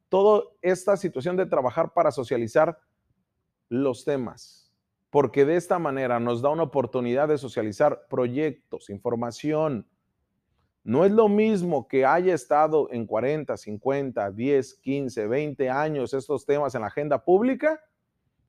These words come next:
que se nos hayan socializado. No digo que el tema del matrimonio igualitario ni el tema del aborto no lo hayan buscado socializar legisladores de otras entidades del país,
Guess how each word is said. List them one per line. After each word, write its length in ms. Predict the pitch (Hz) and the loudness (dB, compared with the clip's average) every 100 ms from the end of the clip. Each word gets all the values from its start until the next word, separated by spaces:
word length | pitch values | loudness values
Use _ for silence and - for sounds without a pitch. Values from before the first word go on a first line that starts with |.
| _ | _
que 140 | - 147 | -2 0
se 120 | 160 | 2
nos 200 | 139 143 | 0 2
hayan 200 | 156 170 | 0 0
socializado. 1000 | - 120 - 113 113 - 139 123 104 - _ _ _ _ _ _ 120 | -4 -4 -2 -2 -2 -2 0 0 -4 -14 _ _ _ _ _ _ 0
No 200 | 165 214 | 4 4
digo 480 | 269 254 330 359 _ _ _ - | 4 2 -2 -6 _ _ _ 2
que 100 | 139 | 2
el 140 | 127 | 4
tema 280 | 160 180 185 | 2 2 2
del 120 | 160 | 0
matrimonio 440 | 135 123 123 156 | 0 -2 -2 -2
igualitario 840 | 151 127 120 120 156 175 196 196 - | 2 2 2 2 4 6 4 4 0
ni 180 | 131 123 | -4 -2
el 140 | 113 | -2
tema 340 | 139 143 151 143 | -2 -2 0 0
del 220 | 127 120 | 0 0
aborto 600 | 107 139 147 139 185 - _ - | 0 0 0 0 -2 -4 _ -8
no 220 | 139 175 | -2 2
lo 80 | 180 | 4
hayan 200 | 190 180 | 2 0
buscado 360 | 143 - 160 | -2 2 2
socializar 500 | 143 127 127 110 147 | 2 -2 -2 0 2
legisladores 600 | 147 139 123 113 131 170 160 | 2 -2 -2 0 2 0 0
de 80 | |
otras 260 | 190 202 185 | 0 0 -2
entidades 380 | 156 147 139 131 | -4 0 0 0
del 140 | 107 | -4
país, 460 | - - - - | -8 -12 -14 -20